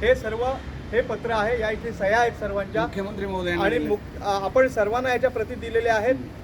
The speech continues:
Speaker 1: आणि सर्व कर्मचाऱ्यांना आत्ता वाघ साहेबांनी जे आंदो-, आवाहन केलेलं आहे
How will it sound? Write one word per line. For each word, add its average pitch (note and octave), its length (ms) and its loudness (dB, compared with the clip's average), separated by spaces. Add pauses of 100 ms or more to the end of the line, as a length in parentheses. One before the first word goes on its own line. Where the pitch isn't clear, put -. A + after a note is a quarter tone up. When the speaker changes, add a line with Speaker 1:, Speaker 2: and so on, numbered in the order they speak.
(140)
Speaker 1:
आणि A#3 300 2 (240)
सर्व B3+ 320 8
कर्मचाऱ्यांना A3+ 680 -2
आत्ता A#3+ 420 -2
वाघ A3 200 2
साहेबांनी A#3 380 -2
जे A3+ 120 -2
आंदो-, G#3 420 -4
आवाहन A3+ 360 2
केलेलं A3+ 300 0
आहे G#3 180 2